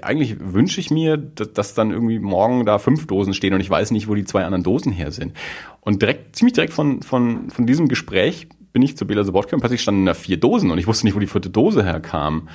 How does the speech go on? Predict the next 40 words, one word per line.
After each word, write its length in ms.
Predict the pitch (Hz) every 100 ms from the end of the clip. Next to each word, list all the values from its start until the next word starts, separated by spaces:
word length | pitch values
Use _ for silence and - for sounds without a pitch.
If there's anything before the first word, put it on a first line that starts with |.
| - - -
Und 140 | 101
dann 340 | 92 95 87
später 320 | 78 - 92 87
hat 80 |
dann 120 | 80 80
die 60 |
Ruth 200 | 87 90
irgendwie 180 | 76 76
erzählt, 380 | 65 - 73 69
dass 100 | -
die, 300 | 82 73 80 -
dass 120 | -
die 100 | 95
wohl 80 | 90
irgendwie 180 | 92 98
von 220 | - 92
dir 260 | 90 95 80
war. 220 | 64 55
Da 40 |
dachte 120 | - -
ich 40 |
mir, 80 | 71
okay, 220 | - 95
ist, 320 | 87 - - - _ _ - -
ist 100 | -
leider 220 | 76 87
das 140 | 80 -
Mysterium 520 | 87 - 98 98 87
jetzt 140 | 78
ein 100 | 78
bisschen, 360 | 87 107 104 107
äh, 240 | 92 98 - - 101
in 180 | 135
sich 140 | 131 127
zusammengefallen, 680 | 110 110 170 160 160 170 151
aber 100 | 123
trotzdem 420 | 104 - 90 85
schön. 320 | - 76 73
Also 220 | 65 -
ja, 200 | 69 67